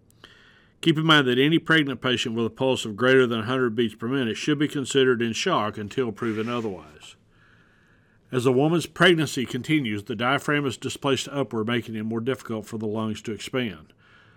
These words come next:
This causes a reduction in the tidal volume that could be as great as twenty percent.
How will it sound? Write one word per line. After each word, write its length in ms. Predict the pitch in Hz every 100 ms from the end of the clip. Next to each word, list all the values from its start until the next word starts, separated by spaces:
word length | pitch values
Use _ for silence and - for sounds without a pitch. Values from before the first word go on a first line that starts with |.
| _ _ -
This 120 | 123
causes 380 | 180 208 170 160
a 80 |
reduction 540 | 139 135 139 190 - 156
in 60 |
the 60 | 127
tidal 340 | - 180 160
volume 340 | 107 110 113 117
that 100 | 113
could 180 | 135 123
be 140 | 127
as 80 | 113
great 260 | 101 120
as 140 | 120 -
twenty 240 | - 113
percent. 640 | 107 107 - 131 87 -